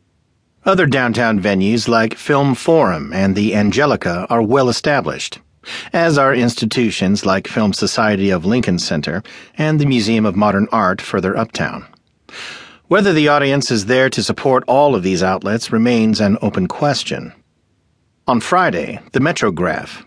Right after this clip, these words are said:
a two-screen theater that also encompasses a bar, a restaurant, and a bookstore,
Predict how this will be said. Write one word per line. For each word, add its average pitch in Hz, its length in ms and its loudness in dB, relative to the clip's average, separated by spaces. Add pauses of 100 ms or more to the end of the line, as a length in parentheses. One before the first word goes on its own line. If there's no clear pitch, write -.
(120)
a 120 80 -2
two-screen 151 640 0
theater 95 440 0
that 110 140 0
also 120 300 2
encompasses 107 720 -2
a 95 60 -2
bar, 101 460 0 (140)
a 107 80 -2
restaurant, 110 640 0
and 143 260 0
a 156 40 2
bookstore, 147 600 -2